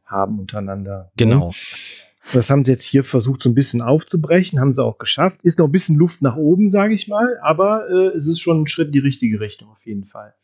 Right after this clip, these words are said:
Speaker 2: Ja. Ähm, die Kapitel werden jeweils auf der Karte angezeigt. Das bedeutet, wenn ich das Spiel beginne, dann steht halt auf der großen Weltkarte, äh, Throne Level eins, ähm, Oswald Level eins und so weiter und so fort. Wenn ich jetzt aber dann von Throne das erste Level gespielt habe,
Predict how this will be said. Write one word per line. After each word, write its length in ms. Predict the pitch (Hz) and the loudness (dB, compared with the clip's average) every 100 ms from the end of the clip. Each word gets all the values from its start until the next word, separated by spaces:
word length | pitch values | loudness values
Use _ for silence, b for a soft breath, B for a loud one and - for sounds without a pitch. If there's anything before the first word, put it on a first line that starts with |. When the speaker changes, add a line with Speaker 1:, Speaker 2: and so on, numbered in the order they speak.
| - | -2
Speaker 2:
Ja. 240 | 107 98 _ - B B B B _ - | 0 0 _ -20 B B B B _ -4
Ähm, 640 | 127 123 123 120 120 - - | 0 2 2 0 -2 -6 -8
die 260 | - 120 156 | -2 0 0
Kapitel 460 | 170 - 262 214 | 0 0 0 2
werden 200 | 127 131 | 2 0
jeweils 320 | 135 151 135 | 0 0 0
auf 80 | 135 | 0
der 120 | - | -2
Karte 340 | 123 139 - - | -2 -2 -2 0
angezeigt. 580 | 113 139 - 165 190 - _ | 2 0 2 0 0 -8 _
Das 140 | 113 | -2
bedeutet, 460 | - 123 113 120 113 | 2 2 2 0 2
wenn 180 | 113 113 | 2 2
ich 340 | 110 107 - _ _ _ _ _ _ _ - | 0 -2 -6 _ _ _ _ _ _ _ -2
das 140 | 120 104 | 0 2
Spiel 200 | 131 117 | 2 2
beginne, 380 | 101 98 127 | 2 2 2
dann 160 | 139 98 | 2 0
steht 240 | - 113 | 0 0
halt 100 | 113 | 0
auf 120 | 107 - | -2 -2
der 100 | 98 | 0
großen 340 | 104 117 107 | 2 2 2
Weltkarte, 640 | 104 127 - 131 - 135 135 B B B | 2 0 -2 -2 0 0 -2 B B B
äh, 260 | - 98 92 | 0 2 2
Throne 360 | - 170 196 151 | 0 0 2 2
Level 280 | 131 123 | 2 -2
eins, 640 | - 98 98 98 101 - - | -2 -2 2 2 0 -2 -4
ähm, 400 | 95 90 90 90 | 0 2 4 2
Oswald 600 | 80 87 104 120 104 95 | 0 -4 -2 0 2 0
Level 260 | 95 90 90 | 0 0 0
eins 240 | 92 92 | 0 2
und 120 | 107 147 | 2 2
so 120 | 117 | 2
weiter 160 | 113 | 2
und 80 | 113 | 0
so 60 | 104 | 0
fort. 220 | - 127 | 0 2
Wenn 100 | 147 | 2
ich 80 | 202 | 2
jetzt 160 | 170 139 | 0 -2
aber 180 | 147 | 0
dann 220 | 131 131 127 | 2 0 2
von 200 | 123 113 | 0 0
Throne 380 | - 139 143 | -2 0 2
das 140 | 123 - | 0 -2
erste 260 | 113 110 | -2 2
Level 300 | 101 101 101 | 4 4 2
gespielt 480 | 98 95 - 110 117 | 0 -2 2 2 4
habe, 300 | 127 156 262 | 4 4 0